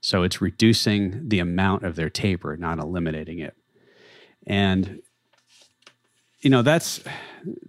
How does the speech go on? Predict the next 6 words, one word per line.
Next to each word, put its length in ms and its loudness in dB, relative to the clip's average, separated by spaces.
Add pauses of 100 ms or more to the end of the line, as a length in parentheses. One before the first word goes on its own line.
(180)
the, 200 0
the 140 2
question 460 0
too 320 0
is, 260 -4 (1400)
a, 100 -6